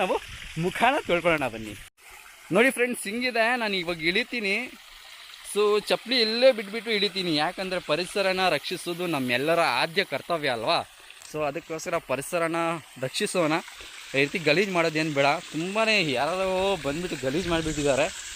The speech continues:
So already ಎಷ್ಟು ಚೆನ್ನಾಗಿದೆ ಫ್ರೆಂಡ್ಸ್, ನೋಡಿ,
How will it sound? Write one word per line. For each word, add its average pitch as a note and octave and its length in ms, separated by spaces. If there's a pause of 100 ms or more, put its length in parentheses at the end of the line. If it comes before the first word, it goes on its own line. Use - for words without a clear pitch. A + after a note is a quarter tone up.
(280)
So C#3+ 100 (360)
already E3+ 240 (120)
ಎಷ್ಟು F3 200
ಚೆನ್ನಾಗಿದೆ D#4+ 480
ಫ್ರೆಂಡ್ಸ್, B3+ 280
ನೋಡಿ, C4 140